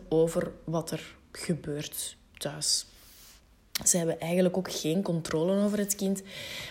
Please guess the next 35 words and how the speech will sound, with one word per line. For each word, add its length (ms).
maar 220
ze 80
moedigen 420
het 240
kind 380
ook 260
niet 180
aan 400
om 280
te 140
gehoorzamen 760
of 120
zich 300
te 120
houden 380
aan 220
de 80
regels 680
in 140
de 80
samenleving. 800
Het 240
kind 320
mag 160
zelf 280
bepalen 600
wat 120
het 180
wel 300
doet 360
en 140
wat 100
het 160
niet 320
doet. 240